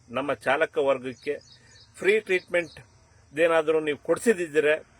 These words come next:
ಚಾಲಕರಲ್ಲಿ ನಿಯತ್ತಿರ್ಬೇಕಾಯ್ತು. ಆದ್ರೆ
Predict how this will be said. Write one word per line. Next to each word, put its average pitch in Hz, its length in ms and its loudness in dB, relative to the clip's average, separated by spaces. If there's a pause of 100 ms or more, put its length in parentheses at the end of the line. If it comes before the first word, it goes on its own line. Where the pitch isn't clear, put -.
(500)
ಚಾಲಕರಲ್ಲಿ 147 580 2
ನಿಯತ್ತಿರ್ಬೇಕಾಯ್ತು. 139 1200 -2 (480)
ಆದ್ರೆ 180 360 0